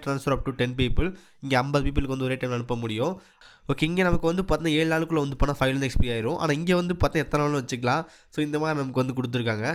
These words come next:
So, இந்த மாதிரி personalize the look of your page. So, நமக்கு வந்து பார்த்தா இன்டர்ஃபேஸ் சேஞ்ச் பண்றது,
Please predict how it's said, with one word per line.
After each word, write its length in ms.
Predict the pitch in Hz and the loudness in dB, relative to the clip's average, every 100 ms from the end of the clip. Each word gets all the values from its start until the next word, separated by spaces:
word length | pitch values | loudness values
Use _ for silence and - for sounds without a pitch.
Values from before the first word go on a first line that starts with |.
| 165 | -6
So, 80 | 135 | -6
இந்த 80 | 123 | -2
மாதிரி 140 | 127 123 | -2 0
personalize 360 | 120 - 139 127 | 0 0 -4 -2
the 40 | 120 | -2
look 140 | 127 - - 127 | -2 -6 -4 -4
of 80 | 120 127 | -2 -2
your 100 | 120 123 | -2 0
page. 220 | 120 120 - - _ | 0 -2 -10 -20 _
So, 40 | - 143 | 0 0
நமக்கு 220 | 139 139 | 0 0
வந்து 140 | 147 147 | 0 0
பார்த்தா 180 | 135 123 | 0 0
இன்டர்ஃபேஸ் 340 | 131 135 131 127 123 | -2 -2 0 0 0
சேஞ்ச் 180 | 127 123 | -2 0
பண்றது, 260 | 123 120 | 0 2